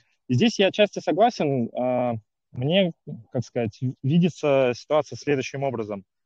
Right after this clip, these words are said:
А, сейчас вот рантайм, он не столь важен, сколько подход к управлению всем этим безумием. Да, потому что раньше интеграционная платформа, то, о чём мы не задумывались, пока мы ей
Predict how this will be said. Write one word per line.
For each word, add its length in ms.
А, 380
сейчас 500
вот 200
рантайм, 640
он 180
не 60
столь 240
важен, 320
сколько 760
подход 380
к 60
управлению 520
всем 260
этим 400
безумием. 600
Да, 100
потому 280
что 180
раньше 260
интеграционная 540
платформа, 760
то, 120
о 40
чём 220
мы 100
не 140
задумывались, 500
пока 280
мы 120
ей 220